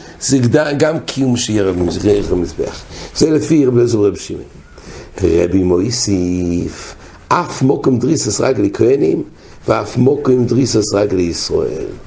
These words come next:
לפי רבי, כל צפון האזור, <clears throat> לא רק כנגד המזבח,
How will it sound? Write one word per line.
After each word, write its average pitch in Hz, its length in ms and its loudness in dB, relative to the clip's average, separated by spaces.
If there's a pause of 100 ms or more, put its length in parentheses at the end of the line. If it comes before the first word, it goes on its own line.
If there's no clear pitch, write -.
(420)
לפי 127 400 2
רבי, 139 460 2 (520)
כל 220 480 2
צפון 185 480 2
האזור, 131 680 0 (1040)
<clears throat> - 40 4 (680)
לא 196 440 4
רק 151 400 -2 (120)
כנגד 117 360 4
המזבח, 98 580 -2